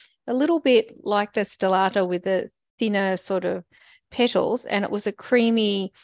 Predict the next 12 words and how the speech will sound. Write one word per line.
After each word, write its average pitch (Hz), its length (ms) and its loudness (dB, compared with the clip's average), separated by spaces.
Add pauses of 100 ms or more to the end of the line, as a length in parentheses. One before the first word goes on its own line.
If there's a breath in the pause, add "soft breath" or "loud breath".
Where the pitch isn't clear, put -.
(300 soft breath)
yellow 190 720 4
or 180 160 2
creamy 202 480 -2
lemon 190 380 0
and 175 160 -4
white, 185 420 0
and 185 220 -8
it 202 40 -8
had 202 300 -4
the 185 220 -2 (240)
strongest 254 920 0
fragrance. - 840 -4